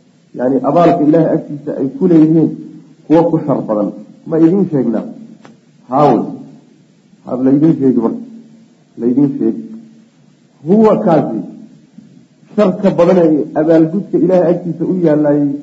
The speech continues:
ku shar badani, man lacanahu Allahu, waa ciduu Ilaahay lacnaday, oo uu u cadhooday, oo uu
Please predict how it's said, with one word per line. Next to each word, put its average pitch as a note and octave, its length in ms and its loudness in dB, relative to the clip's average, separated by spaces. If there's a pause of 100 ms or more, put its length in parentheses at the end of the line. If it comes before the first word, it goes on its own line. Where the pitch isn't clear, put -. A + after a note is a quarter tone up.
ku - 140 -4
shar F3+ 260 0
badani, A2+ 300 0 (600)
man E3+ 300 2
lacanahu F3 440 2
Allahu, F3 300 4
waa E3 140 4
ciduu D#3+ 260 2
Ilaahay C#3 240 2
lacnaday, A2 360 -4 (720)
oo A#2+ 180 2
uu D3+ 140 4
u F3 40 4
cadhooday, C3 540 2 (880)
oo D3+ 200 4
uu D#3+ 140 4